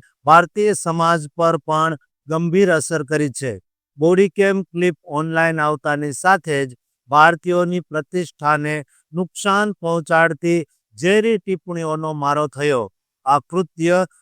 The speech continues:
વિદેશમાં મહેનત કરતા પ્રામાણિક ભારતીયોને બદનામ કરે છે અને વિઝાની તપાસ પણ સખત બનાવી શકે છે. સંદેશ સ્પષ્ટ છે. અમેરિકા માટે બેગ પેક કરનાર કોઈ પણ માટે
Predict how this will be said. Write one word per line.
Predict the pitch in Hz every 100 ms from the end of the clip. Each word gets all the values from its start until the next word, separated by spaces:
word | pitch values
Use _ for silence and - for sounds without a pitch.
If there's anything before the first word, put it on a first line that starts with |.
| _
વિદેશમાં | 147 165 208 220 - 202 196 185
મહેનત | 143 156 160 160 -
કરતા | 175 170 160 147 143 _ _ -
પ્રામાણિક | 160 175 196 220 247 156
ભારતીયોને | 131 147 160 165 165 165 165
બદનામ | 147 139 131 165 175 180
કરે | 156 156 175
છે | - 180 180 - _ -
અને | 139 143
વિઝાની | 131 156 156 170 175 175
તપાસ | - 147 156 156 156 -
પણ | 147 147 147 - _ _
સખત | - 185 - 185 -
બનાવી | 151 147 147 147
શકે | - 147 156 143
છે. | 147 123 92 _ _ _
સંદેશ | - 196 214 220 226 214 - 170
સ્પષ્ટ | - - 247 - 220 165
છે. | 147 117 - _ _ -
અમેરિકા | 170 190 196 196 202 196
માટે | 175 175 185 185 180 _ _ 147
બેગ | 175 220 180 -
પેક | 180 185 _
કરનાર | 160 156 165 160 160
કોઈ | _ 143 160
પણ | 151 151 143
માટે | 147 165 170 143